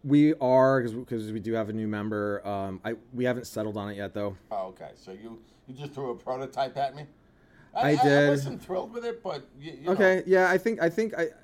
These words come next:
Speaker 1: I put it, I, I put some tests out there, and I, I, I don't think that it's
Speaker 2: Yeah.
Speaker 1: gotten a great
Speaker 2: You,
Speaker 1: reception.
Speaker 2: I mean, you can do better.
Speaker 1: I think
Speaker 2: I
Speaker 1: we can
Speaker 2: know
Speaker 1: do
Speaker 2: you
Speaker 1: it. I think we can do better.
Speaker 2: Yeah, you can. Ho-, hold on one second. I get in trouble. Uh, Mister Singh?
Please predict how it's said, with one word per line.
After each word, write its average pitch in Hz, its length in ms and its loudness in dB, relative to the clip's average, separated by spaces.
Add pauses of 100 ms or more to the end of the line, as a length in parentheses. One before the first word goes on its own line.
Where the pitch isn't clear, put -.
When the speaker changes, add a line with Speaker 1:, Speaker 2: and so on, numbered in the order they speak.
(400)
Speaker 1:
I 147 80 2
put 175 200 2
it, 180 80 4
I, 147 300 -2
I 143 40 2
put 165 200 -2
some 151 180 -6
tests 139 320 -2
out 127 200 0
there, 120 200 2
and 110 140 -2
I, 110 60 -4
I, 107 200 -6 (140)
I 113 80 -6
don't 107 200 -8
think 107 280 -10
that 101 300 -4
it's - 260 -12
Speaker 2:
Yeah. - 60 -20
Speaker 1:
gotten 104 160 -4
a 101 40 -12
great 104 160 -6
Speaker 2:
You, 98 40 -10
Speaker 1:
reception. 139 480 -4
Speaker 2:
I 175 60 -2
mean, 185 120 -2
you 220 80 -6
can 175 180 -6
do 151 80 -10
better. 113 280 -10
Speaker 1:
I 143 80 4
think 147 100 6
Speaker 2:
I - 40 4
Speaker 1:
we 143 40 6
can 143 80 6
Speaker 2:
know 135 40 4
Speaker 1:
do 135 60 4
Speaker 2:
you 127 60 4
Speaker 1:
it. 120 80 -4
I 135 40 -2
think 147 100 4
we 151 80 4
can 135 80 2
do 123 100 2
better. 85 260 -6 (120)
Speaker 2:
Yeah, - 140 -10 (580)
you 131 100 -12
can. 127 180 -10 (380)
Ho-, 143 180 -6
hold 160 200 -2
on 131 60 -2
one 113 100 -8
second. 113 240 -6
I 117 80 -6
get 117 120 -6
in 107 120 -14
trouble. 98 200 -14 (360)
Uh, 147 280 6 (520)
Mister 185 340 -6
Singh? 208 480 -6